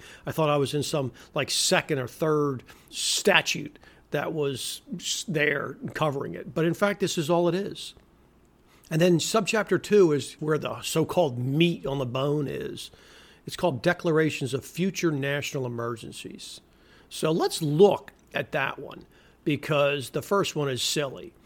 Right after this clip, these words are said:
And the second one really is just two paragraphs long, okay? It's just two paragraphs long. So let's look at it. It says, "With respect to acts of Congress authorizing the exercise during the period of a national emergency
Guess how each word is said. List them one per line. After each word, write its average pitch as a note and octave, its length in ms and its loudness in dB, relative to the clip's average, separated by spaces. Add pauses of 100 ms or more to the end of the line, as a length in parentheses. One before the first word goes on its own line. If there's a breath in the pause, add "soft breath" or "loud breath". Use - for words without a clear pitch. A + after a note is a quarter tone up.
(280 soft breath)
And F3+ 240 2
the E3+ 120 2
second - 440 4
one E3 300 4
really F#3+ 380 8
is D3+ 300 0
just - 280 -2
two C4 160 0
paragraphs D#3 640 -2
long, C#3+ 380 -6 (500)
okay? C#3+ 480 -6
It's A#3 160 2
just - 160 0
two D#4+ 140 4
paragraphs G3+ 520 0
long. - 300 0 (380 loud breath)
So - 140 0
let's D#4 180 4
look F#4+ 140 4
at F4+ 140 4
it. - 40 0
It - 80 -4
says, E3 300 2 (360 loud breath)
"With F3 240 6
respect A#3 520 -2
to - 200 -4
acts G#3 320 -2
of - 120 -4
Congress F3 640 0
authorizing E3 880 2
the C#3+ 180 0
exercise - 1000 -6 (640 soft breath)
during D3 280 2
the E3+ 60 4
period D#3 340 2
of D3+ 80 0
a D3+ 60 2
national C#3+ 400 0
emergency - 680 -4